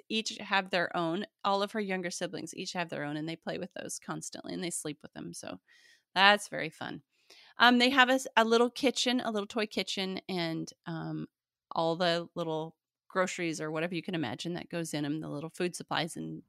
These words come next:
pots and dishes and all those things. And they, they spend, um, lots of time playing with that. But I do have to say that's kind of another one where they don't see it all the time, um, because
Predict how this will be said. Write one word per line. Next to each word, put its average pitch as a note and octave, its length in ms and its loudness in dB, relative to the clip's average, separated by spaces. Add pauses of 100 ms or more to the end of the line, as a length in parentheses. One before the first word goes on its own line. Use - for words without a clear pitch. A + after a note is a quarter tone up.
pots - 340 -8
and - 140 -10
dishes D#3+ 320 -10
and E3+ 100 -8
all E3 120 -8
those E3+ 220 -6
things. D#3+ 280 -2 (440)
And B3 220 4
they, B3+ 280 6 (480)
they B3 300 6
spend, A#3 600 2 (100)
um, G3 400 0 (120)
lots G3+ 340 0
of A3 60 -8
time F3+ 260 -4
playing F#3 220 -6
with F#3 120 -8
that. - 200 0
But A#3 180 8
I A#3+ 140 8
do C4 180 6
have E4 180 4
to A#3 100 0
say G3 180 2
that's F#3+ 280 2
kind D4+ 200 4
of B3 60 2
another G#3+ 320 0
one E3 340 0 (300)
where F#3+ 360 4
they F#3 140 2
don't F#3+ 320 0
see - 400 4
it - 160 2
all E3+ 160 0
the E3+ 80 -6
time, - 400 -6 (360)
um, F3 220 4
because G3 380 4